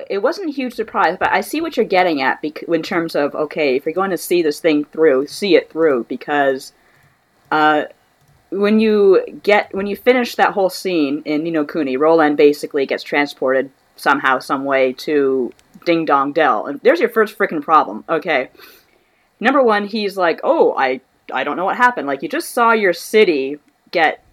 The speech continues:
turned to ashes, I'm assuming. Now, here, I will give him this much credit. He says he thinks he's dead for a minute there.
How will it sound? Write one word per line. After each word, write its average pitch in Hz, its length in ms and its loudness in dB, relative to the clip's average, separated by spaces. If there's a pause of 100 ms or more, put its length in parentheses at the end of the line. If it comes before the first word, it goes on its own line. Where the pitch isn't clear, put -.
turned 208 220 -8
to - 140 -6
ashes, 147 340 0
I'm 131 120 -6
assuming. 139 540 -4 (440)
Now, 208 120 0
here, 302 220 0 (120)
I 208 80 4
will 247 120 0
give 262 140 -4
him 240 100 -2
this 220 160 -2
much 143 260 -6
credit. - 380 -6 (140)
He 233 140 -2
says 190 460 0
he 208 140 -4
thinks 175 240 -4
he's 147 200 -2
dead 123 440 0
for 139 220 2
a - 80 -6
minute 139 280 -4
there. 107 260 -6